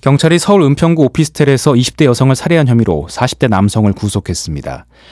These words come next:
사십 대 김모 씨의 구속영장 실질 심사를 진행한 서울 서부지법은 증거 인멸과 도주 우려가 있다며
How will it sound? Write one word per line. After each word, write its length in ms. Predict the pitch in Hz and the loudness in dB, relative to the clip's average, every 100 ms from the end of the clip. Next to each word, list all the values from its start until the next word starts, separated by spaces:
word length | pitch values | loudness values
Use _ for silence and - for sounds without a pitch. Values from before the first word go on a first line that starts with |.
| - _ | -20 _
사십 300 | - - 151 | -6 -4 -2
대 100 | - | -2
김모 280 | 156 123 135 | 0 2 2
씨의 240 | 135 - 135 | 2 0 0
구속영장 720 | 117 110 135 131 117 127 127 | 0 0 2 2 0 0 0
실질 360 | - 175 170 | -2 0 0
심사를 400 | 151 135 123 117 | 0 0 0 0
진행한 540 | 123 104 98 104 135 92 - - | 0 0 0 2 2 0 -6 -12
서울 340 | - 160 156 | -2 2 2
서부지법은 680 | 143 175 160 120 101 139 82 - - - - | 0 -2 0 0 2 2 0 -6 -18 -20 -20
증거 320 | - 127 139 156 | -2 0 2 4
인멸과 440 | 127 143 139 143 | 4 4 4 0
도주 280 | - 123 131 | 0 0 2
우려가 240 | 120 110 | 0 0
있다며 460 | 98 - 92 76 | -2 -2 -4 -4